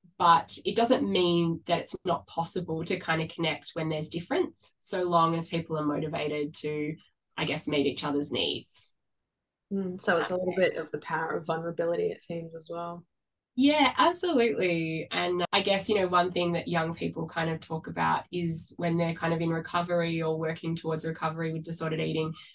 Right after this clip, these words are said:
Speaker 1: you know, they'll share that, you know, perhaps a romantic partner wants to be more intimate with them than they feel that they're ready for, you know, because of how they're kind of feeling in their body or this sort of sense of self-consciousness. So it's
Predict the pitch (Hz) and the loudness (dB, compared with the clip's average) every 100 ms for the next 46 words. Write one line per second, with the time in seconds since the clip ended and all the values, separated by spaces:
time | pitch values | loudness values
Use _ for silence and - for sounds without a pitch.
0 | _ - 170 160 160 165 - 160 156 156 | _ -4 0 2 2 0 0 2 2 0
1 | 156 - - 180 156 185 - - 202 - | -2 -4 -4 -4 -2 -4 -2 0 0 0
2 | 175 170 160 160 170 - - 160 165 165 | 0 2 2 0 -4 -4 0 2 2 2
3 | 160 - _ _ _ _ _ _ _ 180 | 2 -2 _ _ _ _ _ _ _ 0
4 | 170 - - 185 170 170 170 165 170 165 | 2 2 2 4 4 4 2 2 0 0
5 | 175 170 165 160 160 160 165 160 160 - | -2 2 2 2 0 0 2 2 0 -2
6 | 160 156 156 156 160 156 156 147 196 - | -2 -2 -2 -2 -2 -2 -4 -4 -4 -2
7 | 175 277 415 359 269 - 175 160 170 175 | 0 2 2 2 2 2 2 2 0 -2
8 | 170 165 - 160 160 160 165 160 170 170 | -2 2 6 6 6 -4 -2 -4 0 0
9 | 165 160 160 156 190 185 180 175 170 170 | 2 2 0 2 2 4 6 6 4 2
10 | - _ - 165 165 170 160 - 156 - | -2 _ -4 -2 0 0 0 0 -2 -2
11 | 160 160 160 - - 160 208 208 285 415 | -4 -2 -4 -6 -6 -4 -4 -4 -2 -2
12 | 415 - - - 196 180 180 175 - _ | -2 -10 -8 -2 2 4 2 0 -14 _
13 | _ _ 202 180 - | _ _ 0 0 -2